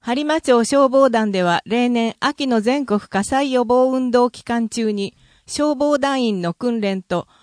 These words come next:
防火啓発のため非常講習を実施しています。日時、十一月十日日曜日の夜。場所、蓮池、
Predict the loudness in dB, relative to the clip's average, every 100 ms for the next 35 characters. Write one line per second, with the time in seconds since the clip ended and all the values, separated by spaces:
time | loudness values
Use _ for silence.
0 | _ 0 2 2 0 0 0 0 -2 -4
1 | -4 -2 -2 -4 -4 -8 _ _ -6 0
2 | 0 2 -2 0 0 0 0 -2 -4 -4
3 | -6 -6 -6 -4 -6 -8 -12 _ _ _
4 | _ _ _ _ -8 -4 -2 -2 -4 -6
5 | _ -6 -2 0 -2 -4 -4 -4 -4 0
6 | 0 0 -2 -2 -4 -6 -2 0 0 0
7 | -2 0 0 0 -4 _ _ _ _ _
8 | _ -8 -4 -2 -2 -2 -4 _ -4 -4
9 | -4 -6 -4 -4